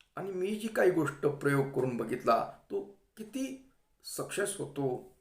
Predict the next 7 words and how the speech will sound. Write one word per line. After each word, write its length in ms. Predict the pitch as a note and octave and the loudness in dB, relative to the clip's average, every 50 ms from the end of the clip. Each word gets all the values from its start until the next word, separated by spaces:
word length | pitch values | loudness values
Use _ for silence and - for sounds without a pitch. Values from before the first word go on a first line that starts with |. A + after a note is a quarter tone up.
| _ _ - | _ _ -10
हं? 100 | F#3+ B3+ D4 D4 - - _ _ _ _ _ _ _ _ _ _ _ _ _ _ _ _ _ _ _ _ _ _ - | -8 -6 -6 -8 -10 -18 _ _ _ _ _ _ _ _ _ _ _ _ _ _ _ _ _ _ _ _ _ _ -4
याचा 280 | D3+ D3+ F#3+ D3+ - - | -2 -2 -2 -2 -2 0
अनुभव 340 | C3+ C3+ D3 D3 D3 D#3+ D#3+ | 0 2 2 2 2 0 2
येऊ 100 | C#3 B2 | 2 2
लागला. 280 | A2+ A2 G#2+ - - | 2 0 -2 -4 -6
त्याच्यामुळं 520 | - - - - D3+ - A3 G#3+ G#3+ A3 A3+ | -10 -10 -6 -4 -4 -2 0 0 2 2 2
मी 120 | A#3 C4 | 0 -2